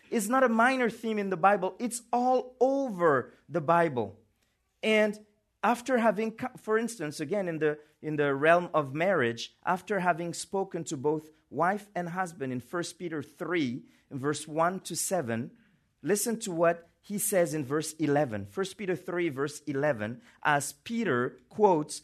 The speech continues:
from Psalm thirty-four. He says, "He must turn away from evil and do good. He must seek peace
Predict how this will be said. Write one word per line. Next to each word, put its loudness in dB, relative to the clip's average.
from 2
Psalm 0
thirty-four. 0
He -6
says, 2
"He -2
must 0
turn 2
away 2
from -4
evil -2
and 0
do -2
good. -4
He -2
must 0
seek -6
peace -8